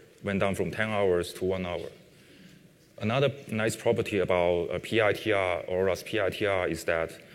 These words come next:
it does, uh, the restore instances, uh, the restore instance reach the maximum performance immediately, and we don't need to, uh, we do not do a warm-up like the, like the E B S. <clears throat>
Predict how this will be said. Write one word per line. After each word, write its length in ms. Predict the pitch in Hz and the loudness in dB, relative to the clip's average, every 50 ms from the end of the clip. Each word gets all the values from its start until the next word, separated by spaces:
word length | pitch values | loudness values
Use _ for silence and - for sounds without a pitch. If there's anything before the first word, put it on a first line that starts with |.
| - - - - | -20 -20 -12 -6
it 80 | 90 101 | -2 0
does, 220 | - 113 - - - - | 0 0 -2 -4 -4 -2
uh, 100 | 98 92 | 0 2
the 80 | 95 | 2
restore 400 | 101 104 110 107 - 139 143 143 | 4 2 2 2 2 2 2 4
instances, 840 | 127 120 120 113 - 98 95 90 - - - 92 92 85 - - - - - - - - - - | 4 2 0 -2 -2 -2 -2 -4 -4 -4 -2 -2 -2 -2 -4 -10 -14 -16 -20 -20 -20 -20 -10 -4
uh, 300 | - 95 95 92 92 90 76 69 - - - - - - - - - - - - - | -2 0 2 2 2 0 0 -2 -6 -10 -16 -20 -20 -20 -20 -20 -20 -20 -20 -14 -10
the 180 | - 82 - 101 | -6 -2 0 2
restore 300 | 104 107 - - 131 117 | 2 2 2 2 2 2
instance 460 | 117 110 - 98 95 92 - - - | 2 0 0 -2 -2 -2 -4 -4 0
reach 360 | 110 110 - - - - - - | 0 0 0 -2 -6 -8 -4 -2
the 140 | 98 92 85 | 0 0 2
maximum 360 | 104 113 120 - 120 113 104 | 2 0 2 2 0 0 0
performance 460 | - 101 - - 98 95 92 87 - | 0 -2 -2 0 -2 -2 -2 -4 -4
immediately, 500 | - 92 92 101 101 98 85 80 78 73 - | -4 -2 -2 0 0 0 -2 -4 -6 -8 -8
and 220 | 85 87 85 82 | -10 -8 -4 -2
we 80 | 92 95 | -2 -2
don't 220 | - 113 113 113 | 0 0 0 0
need 160 | 113 104 101 | 0 -2 -2
to, 340 | - 104 90 82 85 - - | 0 0 0 2 0 -2 -2
uh, 240 | - 87 85 85 80 - - - - - - - _ _ _ _ _ _ - _ _ - - _ - - - | -4 -4 -4 -6 -8 -10 -16 -20 -20 -20 -20 -20 _ _ _ _ _ _ -20 _ _ -20 -20 _ -20 -8 -6
we 80 | 113 | -2
do 100 | 101 127 | 0 2
not 160 | 123 123 123 123 | 2 2 2 2
do 140 | 104 104 | 4 4
a 80 | 101 92 | 4 4
warm-up 420 | 90 92 90 90 92 92 87 69 - - - - | 4 4 2 2 0 -2 -2 -4 -6 -10 -10 -6
like 240 | - 90 87 85 - | -2 -2 -2 -2 -2
the, 220 | 82 87 85 85 82 - - | -4 -6 -4 -6 -6 -8 -8
like 200 | - 92 90 82 | -6 -6 -4 -4
the 60 | 85 | -4
E 120 | 87 87 82 | -4 -4 -4
B 160 | 78 85 76 | -6 -6 -8
S. 340 | 60 - - - - - - - - - - - - - - _ - - _ _ _ - | -8 -10 -12 -12 -14 -16 -18 -20 -20 -20 -20 -20 -20 -20 -20 _ -20 -20 _ _ _ 2
<clears throat> 300 | - 156 - - - - | 4 4 4 4 2 -4